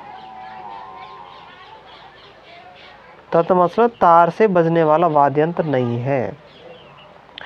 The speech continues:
तो रावण हत्था है, कामायसा है, चौतारा है, लेकिन अलगोजा,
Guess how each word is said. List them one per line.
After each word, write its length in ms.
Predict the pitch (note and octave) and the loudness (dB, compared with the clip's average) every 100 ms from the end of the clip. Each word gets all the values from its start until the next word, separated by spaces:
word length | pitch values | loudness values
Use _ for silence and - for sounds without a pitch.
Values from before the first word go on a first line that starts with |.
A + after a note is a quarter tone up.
| - - - - - | -20 -20 -20 -20 0
तो 100 | E3+ | 4
रावण 360 | D#3+ D#3+ F3 | 6 6 6
हत्था 400 | F#3+ E3 - F#3 | 4 0 0 2
है, 320 | E3 E3+ G3 A3 - - - - - - - - - - - - | 4 4 2 -2 -14 -20 -20 -20 -20 -20 -20 -20 -20 -20 -8 2
कामायसा 640 | D#3 E3 E3+ F#3 F3+ F#3+ | 4 6 6 4 4 2
है, 160 | E3+ G#3 | 4 2
चौतारा 560 | - F#3 E3+ D3 C#3 | 2 0 4 2 4
है, 100 | C3 | 2
लेकिन 220 | C#3 E3+ G3 | 2 0 0
अलगोजा, 680 | F3 E3+ E3+ F3+ F3+ A#3+ | 2 4 4 4 4 2